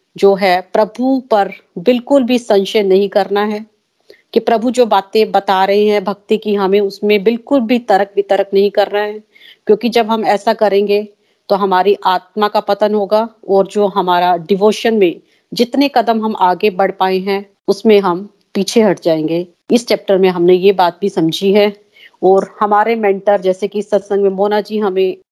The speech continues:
जो भी प्रभु की बातें बताते हैं उसमें भी हमें कोई भी संशय नहीं रखना है,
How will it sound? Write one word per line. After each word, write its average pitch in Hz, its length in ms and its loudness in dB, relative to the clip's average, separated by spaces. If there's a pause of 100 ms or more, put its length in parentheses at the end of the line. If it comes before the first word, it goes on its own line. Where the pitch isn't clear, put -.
जो 269 120 4
भी 277 140 0
प्रभु 226 300 -4
की 226 160 -8
बातें 196 300 -2
बताते 196 460 -2
हैं 202 180 -2
उसमें 226 420 0
भी 220 120 4
हमें 185 460 2 (300)
कोई 247 220 2
भी 247 200 -2
संशय 214 420 0
नहीं 214 220 0
रखना 208 340 0
है, 214 280 0